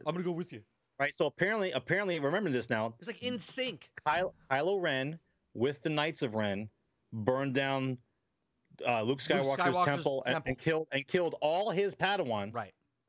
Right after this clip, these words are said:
Speaker 2: Okay, but they fought nobody.
Speaker 1: Nobody. And they fight Ren at the end,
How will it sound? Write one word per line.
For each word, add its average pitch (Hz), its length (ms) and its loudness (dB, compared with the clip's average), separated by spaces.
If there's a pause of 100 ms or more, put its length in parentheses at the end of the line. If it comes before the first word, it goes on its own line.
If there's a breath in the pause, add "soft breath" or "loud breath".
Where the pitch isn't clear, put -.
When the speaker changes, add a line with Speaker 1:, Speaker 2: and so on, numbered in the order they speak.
(120)
Speaker 2:
Okay, 127 420 0 (540)
but 131 120 0
they 147 140 2
fought 151 300 -2
nobody. 131 500 0 (100)
Speaker 1:
Nobody. 147 360 0 (520 soft breath)
And 190 180 4
they 185 80 4
fight 190 260 0
Ren 185 140 -2
at 190 80 -6
the 220 160 0
end, 143 260 -2